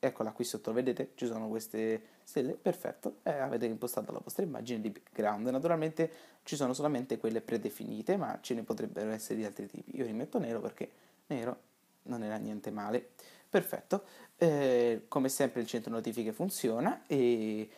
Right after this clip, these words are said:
per tornare indietro abbiamo due metodi. O scendiamo tra le applicazioni e clicchiamo qui su Dreamboard, oppure facciamo opzioni,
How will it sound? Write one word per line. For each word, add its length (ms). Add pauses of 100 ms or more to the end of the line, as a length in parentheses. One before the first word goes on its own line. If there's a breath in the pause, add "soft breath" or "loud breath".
per 200
tornare 340
indietro 340
abbiamo 320
due 200
metodi. 500 (560 loud breath)
O 260 (120)
scendiamo 640
tra 120
le 120
applicazioni 760 (520)
e 280
clicchiamo 420
qui 220
su 180
Dreamboard, 580 (280 loud breath)
oppure 300
facciamo 440
opzioni, 540